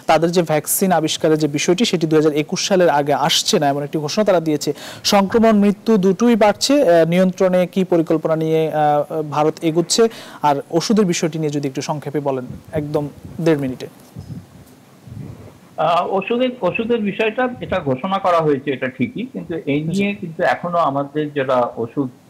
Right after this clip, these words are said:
Speaker 2: আহ, অনুমোদন করেন, তারা সম্পূর্ণ কিন্তু এটাকে এখনো certificate দেননি। এই নিয়ে বিশেষজ্ঞদের মধ্যেও একটা দ্বিমত রয়েছে,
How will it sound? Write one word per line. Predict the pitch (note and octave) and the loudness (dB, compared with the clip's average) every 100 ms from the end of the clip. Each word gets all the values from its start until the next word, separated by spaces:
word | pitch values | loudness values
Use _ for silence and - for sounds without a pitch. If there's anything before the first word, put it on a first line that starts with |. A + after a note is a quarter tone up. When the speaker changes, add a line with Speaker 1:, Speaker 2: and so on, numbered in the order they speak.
| _ _ _ | _ _ _
Speaker 2:
আহ, | - G#2 G2+ G2+ | -2 0 0 0
অনুমোদন | B2 C#3 E3 D#3 B2+ | 0 0 2 2 2
করেন, | G#2 F2+ G2 G3 - | 0 -4 -4 -6 -2
তারা | A2 B2 B2 | 0 0 0
সম্পূর্ণ | - B2 B2+ D3+ E3 E3+ | -2 -2 -2 -4 -4 -6
কিন্তু | E3+ D#3 D#3 | -8 -10 -6
এটাকে | C3+ C3 B2+ | -4 -4 -2
এখনো | B2 G#2+ B2+ C3 F#3+ - - - _ | -2 -2 0 0 -2 -8 -18 -20 _
certificate | A#2 A2+ C3 B2 B2+ G#2 | -2 -2 -6 -6 -6 -2
দেননি। | G#2 G#2+ C3 | -2 0 -2
এই | A2+ | -2
নিয়ে | B2+ | -2
বিশেষজ্ঞদের | B2+ G#2+ B2 A#2+ B2 B2 B2+ C3 | -4 -8 -8 -6 -4 -4 -4 -2
মধ্যেও | B2+ A#2+ D#3+ | -2 -2 -2
একটা | D#3 - G#2+ | -2 -4 -8
দ্বিমত | G#2 G2+ G2+ G#2 - G2+ | -6 -6 -6 -8 -12 -16
রয়েছে, | F#2 - | -16 -16